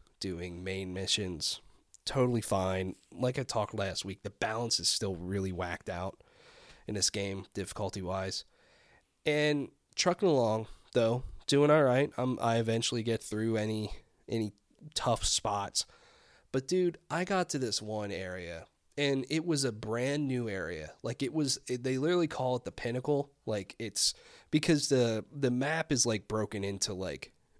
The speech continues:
a couple different levels, and then within those levels is different areas. So I got all the way to the Pinnacle, basically, is where the story was heading. And it was very much like a sci-fi-like area, nothing super unique, but something that felt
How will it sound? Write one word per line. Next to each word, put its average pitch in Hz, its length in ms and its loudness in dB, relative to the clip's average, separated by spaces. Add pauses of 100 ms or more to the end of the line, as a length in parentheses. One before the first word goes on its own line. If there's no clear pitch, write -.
a 107 40 -2
couple 110 300 -6
different 95 380 -8
levels, 101 480 -4
and 92 120 -4
then 90 140 -4
within 90 300 -8
those 85 180 -10
levels 92 520 -4
is - 120 -6
different - 320 -10
areas. 104 500 0 (480)
So 123 300 4
I 131 120 0
got 135 340 -2
all 135 400 2
the 113 80 -2
way 101 400 -2
to 123 100 -8
the - 80 -8
Pinnacle, - 480 -8 (160)
basically, 80 460 -4
is - 140 -8
where 110 160 -2
the 101 80 -10
story 82 340 -4
was 57 140 -10
heading. 64 240 -14 (580)
And 151 400 0 (360)
it 240 140 -2
was 285 300 0
very 185 260 2
much 131 300 2
like 120 120 0
a 113 40 -4
sci-fi-like 101 840 0
area, 92 300 -4
nothing 101 540 -4
super 107 420 -2
unique, 95 480 -2
but 90 100 -10
something 101 540 -4
that - 180 -12
felt 101 400 -8